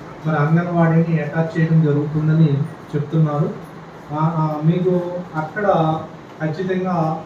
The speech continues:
అంటే, అక్కడ రూమ్ ఇచ్చి, అదేవిధంగా కరెంట్ ఫెసిలిటీ ఇచ్చి,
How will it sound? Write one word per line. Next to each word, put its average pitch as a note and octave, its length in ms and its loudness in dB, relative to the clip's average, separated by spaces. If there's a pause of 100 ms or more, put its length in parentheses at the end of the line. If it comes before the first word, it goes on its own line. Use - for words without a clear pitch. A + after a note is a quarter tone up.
(160)
అంటే, G3+ 320 -4 (220)
అక్కడ D#3 200 -6 (540)
రూమ్ F#3+ 200 2
ఇచ్చి, A3 400 0 (500)
అదేవిధంగా F3 680 2
కరెంట్ E3 280 -2
ఫెసిలిటీ E3+ 400 -4
ఇచ్చి, E3+ 400 0